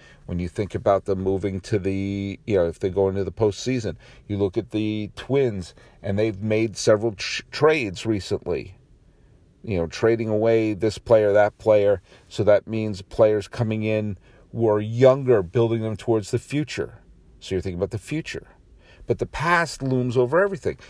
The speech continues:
The uniforms that they wear remind you of the past. Fenway Park is a monument to the past. And you,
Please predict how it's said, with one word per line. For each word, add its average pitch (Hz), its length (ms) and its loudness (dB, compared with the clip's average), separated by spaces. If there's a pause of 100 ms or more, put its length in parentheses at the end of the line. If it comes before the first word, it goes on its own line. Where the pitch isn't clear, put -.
(160)
The 120 80 -2
uniforms 110 1300 -4 (340)
that 98 180 -6
they 98 140 2
wear 90 520 0 (320)
remind 101 540 -2
you 101 80 -4
of 87 80 -6
the 98 80 -4
past. 92 500 -4
Fenway 110 360 -2
Park 127 520 0
is 101 200 -6
a 101 60 0
monument 104 680 -2
to 104 100 -10
the 92 120 -6
past. 87 640 -6 (680)
And 104 200 -4
you, 101 240 -6